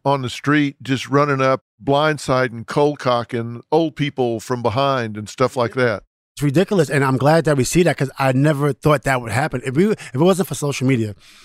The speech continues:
Speaker 2: we, we would have never seen this stuff. <laughs> You know, we just go on with our days. I'm, you know, playing basketball in nineteen ninety-nine. You know, we don't see this stuff. We just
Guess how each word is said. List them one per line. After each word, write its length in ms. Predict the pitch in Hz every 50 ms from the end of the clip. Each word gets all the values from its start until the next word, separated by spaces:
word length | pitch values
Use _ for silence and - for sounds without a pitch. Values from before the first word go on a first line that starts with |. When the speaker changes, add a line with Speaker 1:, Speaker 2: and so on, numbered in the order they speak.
| - _ _ _ _ _ _ - -
Speaker 2:
we, 80 | 165
we 160 | 175 165 180
would 100 | 220 220
have 100 | 160 117
never 180 | 123 135 117 113
seen 260 | - - 170 226 240
this 120 | 196 127 -
stuff. 680 | - - 110 113 110 120 175 165 - - - - -
<laughs> 60 | _
You 120 | - 175 185
know, 140 | 180 175 170
we 80 | 190
just 160 | 180 185 160 135
go 80 | 180
on 200 | 170 170 165 165
with 120 | 160 165 170
our 220 | 156 156 147 139
days. 360 | 131 131 156 208 214 190 156
I'm, 240 | 143 147 156 156 143 131
you 100 | 139 139
know, 120 | 139 143
playing 280 | 139 - 165 160 156 120
basketball 540 | 131 151 180 160 - - 165 151 156 147
in 60 | 143 143
nineteen 340 | 151 156 160 - - 160 156
ninety-nine. 560 | 156 156 151 139 143 170 185 185 165 151 123 _ _ _ _ _ _
You 100 | - 160 156
know, 220 | 151 147 160 139 - - - _ -
we 120 | 139 190
don't 240 | 214 185 151 123 107
see 180 | - - 147
this 160 | 135 135 120 -
stuff. 260 | - 139 147 170 135
We 120 | 165 185
just 260 | 156 165 139 - -